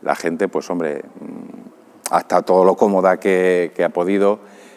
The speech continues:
y, hombre, le damos las gracias a toda la gente, pues, que ha hecho un esfuerzo en venir, porque verdaderamente con la mascarilla, pues, no, no se está bien. Pero bueno, la Virgen ha estado muy acompañada y ha habido bastante gente,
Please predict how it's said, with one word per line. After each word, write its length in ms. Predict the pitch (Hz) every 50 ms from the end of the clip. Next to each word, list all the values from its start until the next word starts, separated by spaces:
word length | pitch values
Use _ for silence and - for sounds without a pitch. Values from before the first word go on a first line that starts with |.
| - - -
y, 240 | 95 90 87 85 85
hombre, 220 | 90 92 90 82
le 140 | 80 80 82
damos 220 | 87 92 95 90
las 140 | 85 80 76
gracias 400 | 87 95 95 - - 87 80 80
a 120 | 87 78 78
toda 200 | - 85 85 85
la 80 | 78
gente, 320 | - - 85 80 - 90 -
pues, 160 | - 76 -
que 80 | -
ha 40 | 82
hecho 120 | 78 - 82
un 80 | 78
esfuerzo 560 | 73 71 - - 95 92 - - 85 82 87 - _ _ - _ - - - _ _ _ -
en 240 | 76 78 78 76
venir, 420 | 71 76 82 95 92 85 92 92 110 -
porque 720 | - 71 69 - - 73 71 71 69 71 - - - - - -
verdaderamente 680 | - - 76 76 76 78 82 82 80 82 82 76 82 76
con 100 | 80 80
la 80 | 73 73
mascarilla, 480 | 76 76 - - 76 76 82 82 78
pues, 240 | 69 - 76 71 -
no, 380 | 78 78 78 78 76 76 76 78
no 100 | 78 78
se 120 | - 76
está 180 | 78 - - 82
bien. 220 | 87 92 90 107 - - - - - _ _ _
Pero 120 | - 80 85
bueno, 220 | 95 92 76 67 - -
la 140 | 76 78 80
Virgen 260 | 92 90 - 92 87
ha 40 | 78
estado 260 | - - 87 82 80
muy 160 | 82 82 80
acompañada 760 | 78 73 - 78 73 71 73 73 82 87 92 95 104 107 - - - - - - _ _ _
y 540 | - 80 80 78 78 78 78 78 78 80 82
ha 20 |
habido 260 | 80 78 80 82 78
bastante 420 | 71 - - - - 69 67 - -
gente, 380 | - - - - - - -